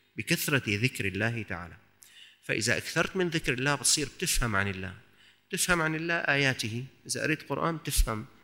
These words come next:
إنه هذا الكلام لك، وبتفهم عن الله ما يجري أمامك. إذا سمعت شي موعظة هيك جاءتك بلطف، خلص تتعظ، تأتمر.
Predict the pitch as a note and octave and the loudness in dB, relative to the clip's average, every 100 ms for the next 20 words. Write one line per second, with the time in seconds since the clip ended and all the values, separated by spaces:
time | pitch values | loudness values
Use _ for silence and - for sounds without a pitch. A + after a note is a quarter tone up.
0 | _ - C3 B2+ A2+ B2 A#2 G2+ F#2 F2+ | _ 0 2 0 -4 -2 -2 -2 -8 -14
1 | - - - - - - - G3+ F#3+ F#3+ | -18 -16 -16 -18 -20 -4 0 2 4 4
2 | D#3+ D3+ D#3 F3+ F3 B2+ C#3+ D3 C3+ G#2 | 4 2 0 0 0 0 0 0 0 0
3 | A2 B2 G#2+ - - - _ _ _ _ | -2 -4 -4 -10 -18 -20 _ _ _ _
4 | _ _ _ _ _ _ _ _ C3 A#2 | _ _ _ _ _ _ _ _ -6 2
5 | - D3 D#3 - - C3 D3+ B2+ A2 A2+ | 4 4 4 6 4 4 4 4 2 2
6 | B2+ A2+ A2 A2+ C3+ - A2+ A#2 C#3 D#3 | 0 0 2 2 2 0 -4 -2 -4 -4
7 | D#3 - - _ _ - B2 A2 - G#2+ | -4 -4 -6 _ _ -10 -6 2 2 0
8 | - A#2+ G#2+ F#2 - - _ A#2 - C3 | 0 0 0 -6 -8 -10 _ -2 0 2
9 | A#2 G2 | 2 0